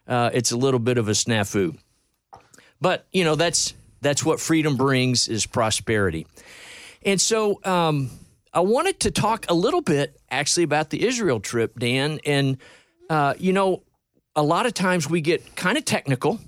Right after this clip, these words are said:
on the show, which is a good thing because we invest based on evidence for our clients. Uh, but it was my third trip, and so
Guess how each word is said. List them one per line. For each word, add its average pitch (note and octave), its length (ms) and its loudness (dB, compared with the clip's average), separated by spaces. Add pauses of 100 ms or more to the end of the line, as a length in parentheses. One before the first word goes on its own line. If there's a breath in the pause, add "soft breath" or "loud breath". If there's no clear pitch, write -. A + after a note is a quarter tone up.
(280)
on C#3 180 2
the C3+ 80 0
show, B2+ 480 2
which D#3+ 240 -2
is C#3 160 0
a C3+ 60 -2
good B2 240 0
thing B2 320 0
because B2+ 560 -2 (160)
we C3+ 180 0
invest B2+ 720 -2 (800 soft breath)
based D3 280 0
on D3 220 0
evidence F3 640 -2
for C#3 200 0
our A2+ 100 2
clients. G#2+ 600 -2 (1080 soft breath)
Uh, F3 160 4
but G#3+ 160 0
it A#3 60 2
was G#3+ 140 0
my G3+ 140 0
third C#4 300 -2
trip, C#4+ 280 0
and E3+ 120 0
so G3 280 2